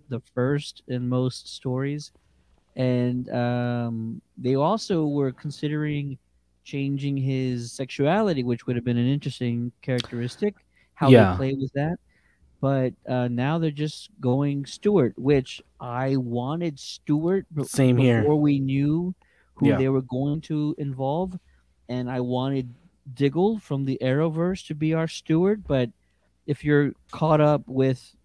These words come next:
Speaker 1: the Arrowverse today, they kind of threw out, threw that out the window. So, um, I'm, I'm eager to see who they choose. They should just get the guy that Snyder chose and have that connective tissue.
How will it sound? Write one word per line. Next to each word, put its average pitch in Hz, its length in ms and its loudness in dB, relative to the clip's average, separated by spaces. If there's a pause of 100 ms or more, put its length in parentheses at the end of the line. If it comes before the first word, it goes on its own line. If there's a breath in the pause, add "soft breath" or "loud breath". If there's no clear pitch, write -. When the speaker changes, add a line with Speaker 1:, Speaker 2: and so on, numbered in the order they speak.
(120)
Speaker 1:
the 131 200 -2
Arrowverse 135 580 2
today, 127 460 -4
they 120 140 -6
kind 135 320 -4
of 120 200 -4 (100)
threw 135 200 2
out, 135 220 0 (440)
threw 139 180 2
that 135 200 2
out 123 180 0
the 127 60 -4
window. 117 480 -2 (500)
So, 127 600 0
um, 127 440 -8 (120)
I'm, 151 320 -2
I'm 139 160 -2
eager 190 240 2
to 180 100 0
see 160 280 0
who 147 160 -2
they 135 180 -4
choose. 160 580 0
They 139 100 0
should 139 200 -6
just 143 240 -4
get 147 120 -8
the 123 60 -8
guy 123 260 -2
that 120 160 -4 (200)
Snyder 131 540 -2 (120)
chose 131 480 0 (520)
and 117 360 -2
have 123 260 -2
that 123 240 -2
connective 131 380 -6
tissue. 123 600 -2